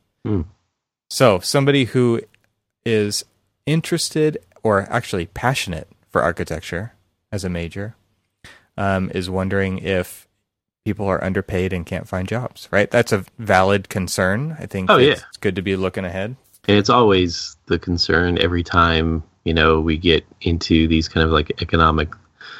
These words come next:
Speaker 1: lulls in overall, because what's the first thing that gets hit is usually the design and construction industry, because people stop building new homes, or, you know, and when new homes stall, then the commercial s-,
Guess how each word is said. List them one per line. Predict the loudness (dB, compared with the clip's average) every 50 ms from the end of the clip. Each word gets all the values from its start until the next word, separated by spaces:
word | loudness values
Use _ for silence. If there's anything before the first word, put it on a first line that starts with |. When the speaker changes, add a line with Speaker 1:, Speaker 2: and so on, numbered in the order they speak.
| -20 -12 -4 0
Speaker 1:
lulls | 2 4 6 6 4 4 2 2 0 0
in | 0 0 2 2 2 2 2 0 -2 -4 -6 _ _ _ _ _ _ 2
overall, | 2 4 6 4 4 4 4
because | 2 0 -2 0 2
what's | 2 2 2 0
the | -2 0
first | 2 2 2 2 2 2
thing | 2 2 2 0
that | -2 -2
gets | 0 0 0 0 0
hit | 2 4 4 4 2 0 -2
is | -2 -2 0 0
usually | 0 0 2 2 2 2 2
the | 2 2 0
design | 0 0 0 0 2 2 0
and | 0 -2
construction | 0 0 2 4 4 4 2 0 0 0
industry, | 2 2 0 0 0 0 0 0
because | 0 2 2 2 2 0 -2 -6 _ -20 -20 -18 -16 -16 -16 -18 -20 -8 0
people | 2 4 4 6 4 2
stop | 2 2 4 4 4 4 2 0 -4 -4
building | -2 -2 -2 -2 -4 -4 -4 -4 -6 -8 -10 _ _ _ _ _ _ _ -2
new | 2 4 6 6 6 6
homes, | 4 2 0 2 0 0 0 0 -2 -4 -4 -2 0
or, | 2 4 4 4 4 2 2 0 0
you | 0 0
know, | 2 2 2 2
and | 2 4 4
when | 4 4 6 6
new | 6 6 4
homes | 4 4 4 6 6 4 4 2
stall, | 2 2 4 4 4 4 4 4 4 2 2
then | 4 4 4 4 2 -2 -4 -8 -12 -20 -20 -20 -20 -20 -20 _ 2
the | 4 6 6 6 4 2 0 -2 -2
commercial | 0 2 4 2 2 2 2 2 2 2 0 -4 -6 -4
s-, | -2 0 0 0